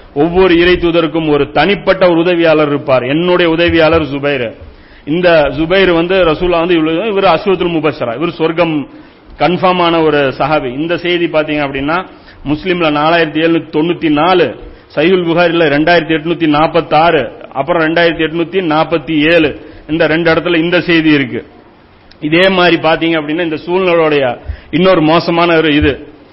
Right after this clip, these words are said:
ஒரு முறை ஹுதைஃபா ரலியல்லாஹு அன்ஹு அவர்கள், ஹுதைஃபா அல் யமான் ரலியல்லாஹு அன்ஹு அவர்களிடம் நாங்கள் இருந்தோம். அதாவது, பின்னாடி தாபீன்கள் வந்து ஹுதைஃபா ரலியல்லாஹு அன்ஹு பேசுறாங்க.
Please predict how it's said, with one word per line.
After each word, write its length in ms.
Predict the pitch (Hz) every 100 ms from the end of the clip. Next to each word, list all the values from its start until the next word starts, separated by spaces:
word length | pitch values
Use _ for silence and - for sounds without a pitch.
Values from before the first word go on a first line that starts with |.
| - - 131
ஒரு 120 | 151
முறை 320 | 165 175 175
ஹுதைஃபா 480 | 147 170 185 190 180
ரலியல்லாஹு 500 | 170 175 170 170 160
அன்ஹு 120 | 160
அவர்கள், 340 | 151 156 147
ஹுதைஃபா 440 | 131 147 175 165 175
அல் 180 | 160 160
யமான் 340 | 156 160 160
ரலியல்லாஹு 380 | 151 156 156 156
அன்ஹு 60 |
அவர்களிடம் 560 | 147 147 147 139 165 196
நாங்கள் 320 | 156 156 165
இருந்தோம். 380 | 147 156 160 123 - - - -
அதாவது, 320 | 139 175 175
பின்னாடி 320 | 190 196 185
தாபீன்கள் 640 | 156 156 185 202 190 180
வந்து 240 | 170 180 196 185 170 139 110 - -
ஹுதைஃபா 300 | 156 190 175
ரலியல்லாஹு 260 | 170 165 160
அன்ஹு 160 | 160
பேசுறாங்க. 400 | 165 156 147 113